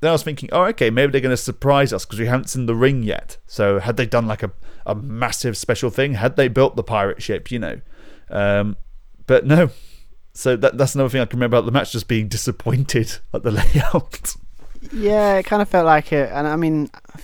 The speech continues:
Speaker 2: there's so much you can do with it if you're gonna go into that. Like, you know, there's only so much you can do when there's, there's not a lot of people around. And you
Speaker 1: Yeah.
Speaker 2: can't re-, and you gotta get this done in, like, a couple of days. What can you really do?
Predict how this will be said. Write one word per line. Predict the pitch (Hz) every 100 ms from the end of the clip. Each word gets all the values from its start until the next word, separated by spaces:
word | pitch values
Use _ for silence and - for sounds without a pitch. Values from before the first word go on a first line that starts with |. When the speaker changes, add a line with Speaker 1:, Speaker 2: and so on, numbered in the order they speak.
| - - -
Speaker 2:
there's | 156 180
so | 214
much | 185 -
you | 143
can | 131
do | 135
with | 117
it | - - - -
if | 135
you're | 127
gonna | 131
go | 127
into | 123 -
that. | - 123
Like, | 123 -
you | 156
know, |
there's | 131 151
only | 143
so | -
much | 131 127 -
you |
can | 127
do | 127 123
when | 120
there's, | 120 113
there's | 127 127 147
not | 135
a | 127
lot |
of | 98
people | 135 123 95
around. | 90 - - - - - - - - -
And | 110 120
you | 131
Speaker 1:
Yeah. | 160
Speaker 2:
can't | 143
re-, | 123 123 117
and | 127
you | 127
gotta | 135 131
get | 120
this | 123
done | 127 123
in, |
like, | 117 113
a |
couple | 120 117
of |
days. | 120 117 104 -
What | 143 131
can | 143 135
you | 127
really | 127 120 117
do? | 127 110